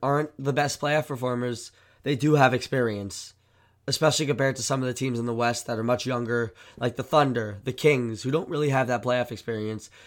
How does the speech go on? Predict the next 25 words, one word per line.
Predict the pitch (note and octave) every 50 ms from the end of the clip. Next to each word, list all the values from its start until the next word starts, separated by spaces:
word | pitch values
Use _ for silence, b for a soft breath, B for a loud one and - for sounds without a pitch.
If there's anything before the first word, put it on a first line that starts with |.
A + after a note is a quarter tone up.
| B B B
It | D3 - -
could | - D#3+ D#3+ C#3
be | A#2+ C#3 C3
huge | A2 G2+ C#3+ E3+ E3 C3 -
for | - A#2+
them. | A2 G#2 G2+ F#2 E2+ _ _ _ _ _ _ _ _ _ _ _ b b b b b b b b
Also, | - A#2+ C3 - - D3+ C#3
I |
wanna | C3 C3 B2+ B2 A#2
touch | - - B2+ B2 -
on | C#3 B2+ B2+ B2 A#2+
the | A#2 A2+ A2+ A2
Rookie | G#2 A#2 C#3+ C#3 - C3+ C3+
of | B2 G#2
the | A#2+ A#2+
Year | B2 C#3+ E3 E3+
race | D#3 E3 E3 E3 - -
right | F3+ F3 F#3 D#3+
now. | E3 D#3+ D#3+ D#3+ D#3+ D#3+ D3+ - b b b b b b b b b b b b _ _ -
It's | D3+ D3 A#2
very, | B2 C#3 D3+ C#3+ C#3+ D3+ D3 C#3
very, | B2 B2+ B2+ B2+ B2+ B2+ C3 B2
very | G#2+ B2 B2 A#2+ A#2+ A#2+ A#2+ A2+
early, | A2 G#2+ G#2+ G#2+ A2 G#2+ G2+ G2 b b b b
but | - B2+ B2+ B2 A#2+ A#2+ A2+ - - _